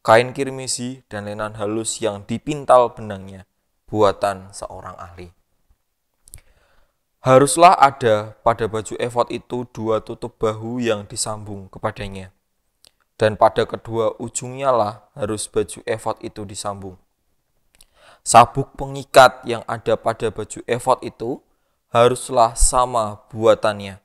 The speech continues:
dan seiras dengan baju efod itu, yakni dari emas, kain ungu tua, kain ungu muda,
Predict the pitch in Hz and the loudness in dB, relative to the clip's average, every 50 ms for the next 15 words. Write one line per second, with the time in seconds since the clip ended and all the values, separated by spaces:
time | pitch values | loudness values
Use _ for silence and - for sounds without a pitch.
0 | _ _ _ _ _ _ _ _ - 120 117 110 - - - - - _ 165 165 | _ _ _ _ _ _ _ _ 2 2 2 2 -2 -2 -4 -4 -4 _ 0 2
1 | 143 120 107 107 - - - 113 107 110 107 101 - 101 98 - - 113 113 110 | 4 4 4 4 0 -8 -14 -12 -12 -12 -12 -12 -12 -14 -14 -14 -14 -10 -10 -10
2 | 104 113 107 101 - 95 92 - - 101 110 _ _ _ _ _ _ _ _ _ | -10 -10 -12 -14 -14 -18 -20 -20 -20 -20 -20 _ _ _ _ _ _ _ _ _
3 | _ _ _ _ _ - 113 110 - - 104 104 104 110 117 143 165 _ _ _ | _ _ _ _ _ 2 2 2 2 2 -6 -14 -18 -18 -20 -20 _ _ _ _
4 | _ _ - 113 107 104 104 - 110 110 110 110 107 113 - - - - - _ | _ _ -6 -6 -4 -4 -4 -6 -8 -4 -2 -2 -2 -2 -2 -4 -6 -6 -12 _
5 | _ _ _ _ _ _ _ _ - 113 113 123 147 147 - - 139 139 139 131 | _ _ _ _ _ _ _ _ 0 2 2 2 0 -2 -8 -10 -10 -12 -12 -8
6 | - 131 127 120 117 113 110 117 - _ _ _ _ _ _ _ - 110 107 107 | -6 -4 0 2 2 0 0 -4 -12 _ _ _ _ _ _ _ -6 -6 -4 -4
7 | 107 - - 101 101 101 98 107 104 101 - 107 104 107 110 | -6 -10 -14 -14 -14 -14 -14 -16 -18 -14 -14 -14 -14 -14 -16